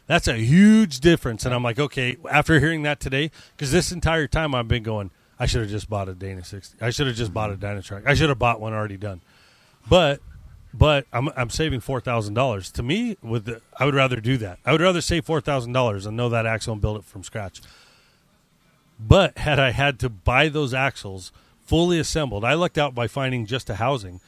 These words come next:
Speaker 2: Yeah.
Speaker 1: which aren't out there. You know what I mean?
Speaker 2: The,
Speaker 1: So
Speaker 2: yeah, especially the Chevy drop.
Speaker 1: Yeah. So now, so I was, I start-, that was the only reason I decided to build it and not buy one is because I found that housing so cheap. So, and it was unmolested, no scratches,
Speaker 2: Yep.
Speaker 1: all that other crap.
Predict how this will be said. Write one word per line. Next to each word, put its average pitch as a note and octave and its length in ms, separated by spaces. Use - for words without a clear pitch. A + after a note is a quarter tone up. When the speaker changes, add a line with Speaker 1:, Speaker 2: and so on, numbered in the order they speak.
Speaker 2:
Yeah. G#2 200
Speaker 1:
which B2 240
aren't D3 240
out C#3+ 200
there. E2+ 200
You A#2+ 100
know B2 80
what A#2 120
I - 20
mean? G#2 180
Speaker 2:
The, G2+ 80
Speaker 1:
So A2 140
Speaker 2:
yeah, F#2+ 140
especially C3 400
the G#2 80
Chevy A2+ 320
drop. F2 320
Speaker 1:
Yeah. E3+ 200
So C#3 380
now, C3+ 320
so C#3 180
I C#3+ 160
was, C#3 260
I C#3 80
start-, D3 380
that C#3+ 120
was E3+ 100
the E3+ 60
only D3 140
reason B2+ 240
I A#2+ 100
decided A#2 460
to G#2+ 80
build A#2+ 240
it G#2 100
and G#2 120
not G#2 180
buy A2 180
one G2 200
is G2+ 120
because - 280
I G#2 80
found A2 280
that G2+ 160
housing G2 320
so G2 160
cheap. G2+ 300
So, G#2 340
and C#3+ 120
it - 20
was B2 140
unmolested, B2+ 640
no A2+ 100
scratches, G#2+ 400
Speaker 2:
Yep. G#2 80
Speaker 1:
all G2+ 160
that G#2 40
other A2+ 140
crap. G2 200